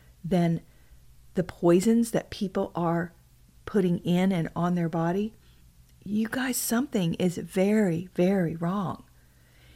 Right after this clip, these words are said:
And as I shared in the last podcast on this topic,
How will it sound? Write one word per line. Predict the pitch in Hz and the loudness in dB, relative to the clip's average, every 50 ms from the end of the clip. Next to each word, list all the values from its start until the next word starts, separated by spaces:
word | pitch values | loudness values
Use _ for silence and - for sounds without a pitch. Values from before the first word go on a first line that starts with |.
| _ - - - | _ -20 -4 0
And | 190 196 196 | 2 4 4
as | 196 190 214 | 4 2 0
I | 196 | 0
shared | 185 - - - 226 214 233 240 240 247 240 - - - - - - - - - - - - - - - - | -2 -2 0 0 2 4 4 4 4 2 0 -2 -10 -18 -20 -20 -20 -20 -20 -20 -20 -20 -20 -20 -20 -2 0
in | 202 202 190 | 2 2 4
the | 190 180 | 2 2
last | 175 190 190 196 202 202 - - | 2 2 2 2 0 -2 -4 -6
podcast | - 208 196 196 - - 190 165 180 - - - - | -2 0 0 0 0 -2 -2 -2 -2 -4 -6 -4 -2
on | 175 180 180 180 180 | 0 0 0 0 0
this | 175 175 - - | 0 -2 -4 -8
topic, | - 190 180 175 175 - 220 233 247 - - | -8 -6 -6 -4 -4 -2 -4 -4 -4 -6 -10